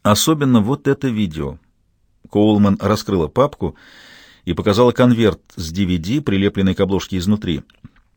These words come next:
«Эта часть допроса не идет у меня из головы. Посмотрите ее, прежде чем пошлете меня подальше». Я чуть затянула паузу, а Коулман,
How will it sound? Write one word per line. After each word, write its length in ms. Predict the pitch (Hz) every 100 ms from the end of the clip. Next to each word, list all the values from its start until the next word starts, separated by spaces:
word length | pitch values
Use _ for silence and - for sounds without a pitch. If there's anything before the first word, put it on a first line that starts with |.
| _ _ - _ _ _
«Эта 320 | 131 160 127
часть 320 | - 127 101
допроса 580 | 85 107 113 156 156 -
не 220 | 92 104
идет 280 | 107 120 147
у 40 | 117
меня 280 | 110 120
из 100 | 127
головы. 520 | 104 127 123 113 76 - _ _ _ _ _ _ _ _
Посмотрите 520 | 113 135 131 165 151
ее, 480 | 113 120 131 110 76 - _ - _
прежде 300 | 104 117 92
чем 180 | 85 104
пошлете 380 | 101 - 156 101
меня 160 | 92 85
подальше». 480 | 110 95 - - - _ - - - - - _ _ _ _
Я 300 | - 123 151
чуть 320 | 120 - 143 123
затянула 420 | 123 127 123 113
паузу, 640 | 139 160 175 139 143 - _ _ _ _ -
а 180 | 101 98
Коулман, 680 | - 165 170 139 117 95